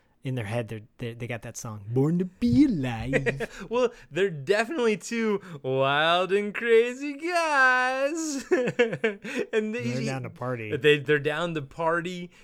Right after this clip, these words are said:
Speaker 2: He runs from them into an apartment, and they're, like, knocking on the door. And I like this shot, like, through the peephole.
Speaker 1: Oh, it's good.
Speaker 2: Yeah, it's freaky. They're just like, "Hey, guy. Like, like, hey, man, come on out here. Come, come party with us, man." You know, but I like then that, like, you see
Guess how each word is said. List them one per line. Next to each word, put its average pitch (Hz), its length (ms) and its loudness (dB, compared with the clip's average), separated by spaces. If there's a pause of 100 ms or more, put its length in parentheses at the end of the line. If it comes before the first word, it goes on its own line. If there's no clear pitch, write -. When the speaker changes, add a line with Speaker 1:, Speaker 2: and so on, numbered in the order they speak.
Speaker 2:
He 156 160 -10
runs 190 640 -4
from 175 260 -4
them 165 160 -6
into 175 340 -6
an 190 80 -4
apartment, 131 920 -8
and 131 200 -8
they're, 139 140 -4
like, 139 260 -4
knocking 170 460 -6
on 220 160 -6
the 180 80 -6
door. 151 500 -4
And 135 120 -6
I 160 80 -2
like 226 300 -2
this 226 140 -6
shot, 127 320 -4
like, 123 200 -6
through 190 200 -10
the 175 80 -6
peephole. 135 840 -8
Speaker 1:
Oh, 139 140 2
it's 110 200 -10
good. 113 220 -6
Speaker 2:
Yeah, 92 120 -10
it's 156 140 -10
freaky. 196 460 -8
They're 147 140 -6
just 160 180 -8
like, 185 240 -4 (240)
"Hey, 247 140 -10
guy. 233 500 -8 (240)
Like, 202 300 -8 (140)
like, 214 140 -4
hey, 277 120 -4
man, 254 340 -6
come 254 200 -8
on 277 140 -6
out 294 160 -8
here. 240 120 -6
Come, - 220 -10
come - 180 -8
party 277 320 -4
with 190 200 -4
us, 143 160 -12
man." 165 340 -8 (260)
You 170 100 -4
know, 170 140 2
but 175 120 0
I 165 80 0
like 165 380 0
then 214 180 0
that, 165 140 -6
like, 160 220 -6
you 156 80 -10
see 180 580 -8